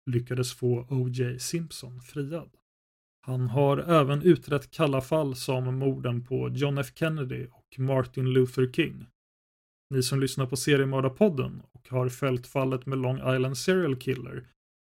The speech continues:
känner till att Michael Baden var den som undersökte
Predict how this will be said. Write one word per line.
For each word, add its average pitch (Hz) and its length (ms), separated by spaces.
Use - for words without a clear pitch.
känner 127 300
till 127 400
att 127 280
Michael 127 340
Baden 135 440
var 123 200
den 127 220
som 123 180
undersökte 127 800